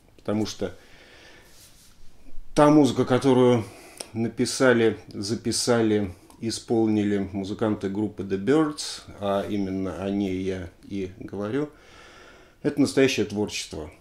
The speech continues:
Бизнеса там не очень много.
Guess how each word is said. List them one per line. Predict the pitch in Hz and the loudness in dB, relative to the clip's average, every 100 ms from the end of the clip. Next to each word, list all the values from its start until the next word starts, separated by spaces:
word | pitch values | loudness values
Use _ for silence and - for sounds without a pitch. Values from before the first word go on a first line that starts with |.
| _ _ _ _ | _ _ _ _
Бизнеса | 107 123 127 107 - 101 | -6 -2 -2 -2 -6 -8
там | 110 107 101 92 _ _ _ - | -4 -4 -4 -8 _ _ _ -10
не | 113 117 | -2 0
очень | 104 92 90 92 | -2 -4 -8 -4
много. | 117 110 98 | -4 -4 -6